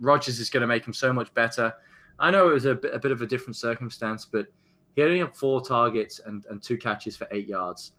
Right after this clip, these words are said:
against the Bears. Uh, he did play ninety-eight percent of snaps, but I w-, sort of like, you know, Sammy Watkins, we talked before. I wanna see him actually produce in this offense before I'm, I'm willing to start him. And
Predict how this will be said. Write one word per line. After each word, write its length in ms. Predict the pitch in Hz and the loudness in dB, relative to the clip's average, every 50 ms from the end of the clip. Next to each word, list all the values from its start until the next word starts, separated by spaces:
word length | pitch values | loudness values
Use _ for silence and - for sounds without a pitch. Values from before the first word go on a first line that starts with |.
| _ _ - - - | _ _ -16 -12 -10
against 380 | 101 107 113 107 104 - - - | -6 -6 -6 -6 -8 -10 -12 -12
the 60 | 101 | -8
Bears. 500 | - 101 95 95 92 92 90 - - - - _ - - - - _ _ _ _ _ _ - | -6 -4 -2 -2 -2 -4 -6 -8 -12 -16 -18 _ -20 -20 -20 -20 _ _ _ _ _ _ -4
Uh, 380 | 104 104 104 104 104 104 104 104 | -2 0 2 2 2 2 0 0
he 120 | 113 120 | 0 2
did 220 | 123 156 151 - | 2 2 2 2
play 180 | - - 139 131 | 2 2 2 2
ninety-eight 420 | 127 120 123 120 - 127 117 107 | 2 2 0 0 0 0 -2 -2
percent 200 | - - 123 113 | -2 -4 -6 -4
of 80 | 104 101 | -4 -4
snaps, 380 | - - 139 135 131 - - - - | -4 0 0 2 2 0 -2 -4 -4
but 280 | 117 107 104 - - _ _ _ _ _ - | -4 -4 -4 -6 -12 _ _ _ _ _ 0
I 80 | - 123 | 0 2
w-, 180 | 127 123 - - | 2 0 -4 -6
sort 180 | - - 185 190 | 0 2 4 4
of 80 | 175 156 | 4 4
like, 220 | 170 151 139 - - - - | 4 2 2 0 -6 -12 -10
you 100 | 135 131 | -8 -8
know, 80 | 110 104 | -6 -6
Sammy 280 | - - 151 143 135 | -2 0 0 2 2
Watkins, 380 | 123 127 123 123 - 117 104 101 - - _ _ _ _ _ _ _ _ _ _ _ _ _ _ - | 2 0 0 -2 -4 -6 -8 -8 -12 -16 _ _ _ _ _ _ _ _ _ _ _ _ _ _ 0
we 100 | 120 120 | 0 0
talked 300 | 120 - - 131 120 104 | 0 -2 -2 -2 -2 -4
before. 240 | - - 123 110 107 | -4 -4 -2 2 4
I 80 | 120 | 4
wanna 180 | 147 175 170 139 | 4 4 2 0
see 180 | - - 139 | 0 0 0
him 120 | 127 127 123 | 2 4 2
actually 320 | 123 123 - - 120 113 104 - _ | 2 2 0 -2 -2 -2 -2 -4 _
produce 560 | - - 123 110 - - 127 131 127 123 - 117 | -4 -2 -2 -2 0 0 0 0 0 0 0 -2
in 80 | 113 | -2
this 160 | 113 110 - | -2 -2 0
offense 440 | 117 113 113 - - 104 98 98 - | 0 0 0 0 -4 -4 -6 -6 -8
before 440 | - - 101 - 117 110 104 104 104 | -12 -14 -10 -4 -2 -2 0 2 2
I'm, 180 | 104 101 101 101 - | 2 2 0 -4 -6
I'm 140 | 104 104 101 | -6 -4 -2
willing 260 | 101 107 107 107 104 101 | 0 0 0 -2 -4 -6
to 100 | - 101 | -8 -10
start 420 | - - - 92 98 107 104 - | -8 -6 -4 -2 -2 -2 -2 -2
him. 160 | 107 95 87 - _ _ _ _ _ _ _ _ | -4 -6 -6 -10 _ _ _ _ _ _ _ _
And 560 | 101 101 101 101 98 101 104 104 101 101 104 | 0 0 2 2 2 0 -2 -2 -4 -6 -6